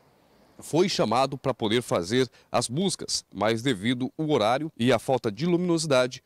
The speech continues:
as buscas ficaram para amanhã dessa segunda-feira. Lucas Rodrigues Solabarrieta, que tem vinte e três anos, acabou desaparecendo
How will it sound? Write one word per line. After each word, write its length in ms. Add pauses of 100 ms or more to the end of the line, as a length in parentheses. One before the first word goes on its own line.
(140)
as 160
buscas 480
ficaram 480
para 280
amanhã 320
dessa 260
segunda-feira. 760 (640)
Lucas 540
Rodrigues 920 (720)
Solabarrieta, 1120 (520)
que 80
tem 240
vinte 320
e 60
três 340
anos, 420 (480)
acabou 460
desaparecendo 840